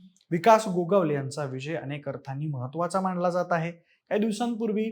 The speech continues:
काही महिन्यांपूर्वी महाड नगर जिल्हा परिषद निवडणुकीच्या वेळी झालेल्या राडा प्रकरणामुळे विकास गोगावले कायदेशीर कचाट्यात सापडलेले होते. या प्रकरणात त्यांना काही काळ फरार देखील घोषित करण्यात आलेलं होतं.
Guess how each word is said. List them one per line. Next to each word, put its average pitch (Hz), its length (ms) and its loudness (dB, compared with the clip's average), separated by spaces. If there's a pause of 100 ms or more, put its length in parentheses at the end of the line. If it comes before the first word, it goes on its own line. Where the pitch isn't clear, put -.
(280)
काही 247 120 6
महिन्यांपूर्वी 233 720 4 (260)
महाड 151 420 0
नगर 165 340 -4
जिल्हा 147 300 -6
परिषद 151 380 -8
निवडणुकीच्या 143 640 -8
वेळी 143 180 -8
झालेल्या 131 400 -6
राडा 127 220 0
प्रकरणामुळे 196 680 2 (380)
विकास 226 320 8
गोगावले 190 460 4
कायदेशीर 165 540 0
कचाट्यात 135 420 -4
सापडलेले 127 520 -6
होते. 117 360 -10 (240)
या 175 60 6
प्रकरणात 233 480 4
त्यांना 175 440 0
काही 151 300 -6
काळ 147 220 -4 (100)
फरार 131 200 -4
देखील 165 280 0
घोषित 196 280 4 (100)
करण्यात 180 300 2
आलेलं 170 240 2
होतं. 165 220 -2